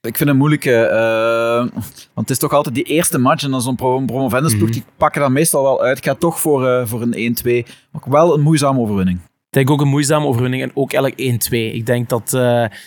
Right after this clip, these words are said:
Speaker 2: R W D M misschien op voorsprong klimt, heel wat euforie daar, en dat we dan wel orde op zaken stellen in de tweede helft. En dan hopelijk, eh,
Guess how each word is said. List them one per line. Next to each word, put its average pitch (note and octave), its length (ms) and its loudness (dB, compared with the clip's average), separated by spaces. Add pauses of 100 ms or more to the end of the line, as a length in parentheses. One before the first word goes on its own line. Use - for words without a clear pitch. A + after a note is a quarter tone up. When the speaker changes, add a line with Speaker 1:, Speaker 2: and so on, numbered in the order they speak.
(180)
Speaker 2:
R D3+ 160 2
W E3 40 4
D E3+ 160 4
M F#3 40 2
misschien G3 220 2
op C#3 80 -2
voorsprong F3+ 480 -2
klimt, E3+ 540 -2 (440)
heel C3 260 2
wat C#3 220 0
euforie B2+ 440 -2
daar, C3+ 300 2
en - 140 -4
dat B2 100 2
we A#2+ 60 -2
dan C#3 140 0
wel D3 100 2
orde C#3 260 -2
op C3 120 -6
zaken B2 280 -2
stellen A#2 280 -2
in A#2 60 -4
de A#2 80 -4
tweede A#2 240 -4
helft. A2+ 400 -4 (300)
En - 100 -2
dan A#2 280 0
hopelijk, B2 500 0
eh, A2+ 320 0